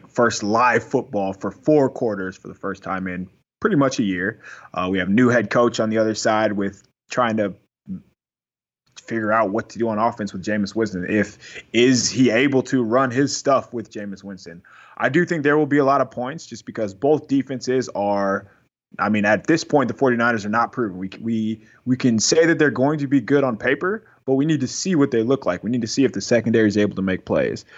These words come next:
So I think Tampa Bay is gonna be able to score. I think the forty-niners are gonna be able to score even more because I just don't see Tampa Bay being able to stop them. That, that secondary is actually worse, in my opinion, than the forty-niners, and that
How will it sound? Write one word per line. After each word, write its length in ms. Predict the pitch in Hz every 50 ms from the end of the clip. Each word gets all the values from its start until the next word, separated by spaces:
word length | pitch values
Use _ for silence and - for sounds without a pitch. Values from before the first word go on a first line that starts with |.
| - - - _
So 100 | - 165
I 40 |
think 180 | 165 160 160 143
Tampa 200 | 156 147 139 117
Bay 120 | 113 123
is 80 | 120 113
gonna 160 | 120 120 117
be 80 | 113 120
able 140 | 117 110 104
to 80 | 107
score. 520 | - - _ - 123 131 135 143 147 143 - - - _ - _ -
I 80 | 120
think 420 | 123 - - 135 127 107 - _ _
the 360 | 117 113 110 107 107 107 104 - _ _ _ -
forty-niners 520 | 113 101 95 95 110 135 151 123 101 -
are 40 | 101
gonna 140 | 95 95 90
be 200 | 95 95 95 98
able 160 | 98 90 92
to 80 | 90
score 320 | - - - 107 98 92 - -
even 300 | 117 120 107 110 98 90
more 500 | 90 98 117 151 175 190 202 196 185 - - _ _ _
because 320 | - - - - 104 95
I 180 | - 82 107 104
just 360 | 98 95 90 - - - - _ _ _ -
don't 300 | 113 110 107 107 - -
see 240 | - - 110 101 95
Tampa 340 | - - 110 95 87 92
Bay 200 | 92 95 95 92
being 260 | 90 87 98 95 92 78
able 260 | 69 87 90 92 87 -
to 100 | - -
stop 340 | - - 90 82 73 -
them. 200 | - 85 87 92
That, 200 | 107 113 - - - - - - -
that 340 | 101 104 139 156 160 160 -
secondary 800 | - - 170 165 147 170 160 147 147 151 147 147 147 143 123 -
is 240 | 120 123 123 98 -
actually 500 | - 120 131 131 - - - 131 120 117
worse, 480 | 104 92 90 110 107 104 101 95 - -
in 100 | 92 95
my 180 | 95 92 90
opinion, 420 | 85 - - 98 87 85 85 85 85
than 80 | 85
the 80 | 85 85
forty-niners, 580 | - - 95 87 85 87 87 87 85 85 90 92
and 160 | 87 90 104
that 300 | 139 147 147 - -